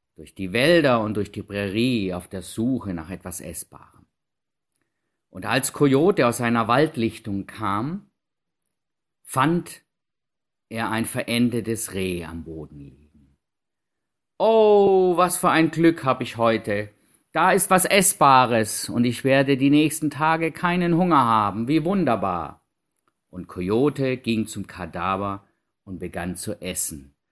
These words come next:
das leckere Fleisch, und ihm ging es richtig gut. Auf einmal knackte es im Unterholz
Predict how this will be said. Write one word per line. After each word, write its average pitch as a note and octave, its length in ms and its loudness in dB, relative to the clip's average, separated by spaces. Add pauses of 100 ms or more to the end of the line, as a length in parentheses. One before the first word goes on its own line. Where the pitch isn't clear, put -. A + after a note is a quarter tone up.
(300)
das - 260 -14
leckere F#2 460 -10
Fleisch, F#2+ 960 -8 (280)
und G#2 120 -10
ihm F#2+ 240 -6
ging F#2 180 -6
es F2+ 200 -10
richtig - 480 -18
gut. C#2 220 -20 (1300)
Auf A2 180 -4
einmal D3+ 300 2
knackte C#3+ 400 -4
es A#2+ 180 -4
im A2+ 300 -6
Unterholz D#2 800 -12